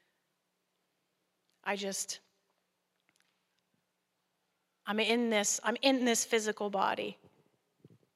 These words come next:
I wrote this down. We are living in a material world. And God knows that. He's trying to see,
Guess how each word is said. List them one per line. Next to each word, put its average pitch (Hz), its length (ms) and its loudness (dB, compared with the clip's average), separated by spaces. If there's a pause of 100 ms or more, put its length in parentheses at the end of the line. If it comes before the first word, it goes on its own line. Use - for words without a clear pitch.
(680)
I 208 60 -10
wrote 208 220 -4
this 202 180 0
down. 190 420 -2 (200)
We 240 140 8
are 247 100 10
living 240 320 6
in 214 100 2
a - 20 -2
material 202 640 -2
world. 196 400 -2 (4000)
And 220 120 0
God 220 220 4
knows 175 260 -4
that. 190 320 0
He's 202 220 -6
trying 220 200 -2
to 214 80 -4
see, 226 340 -4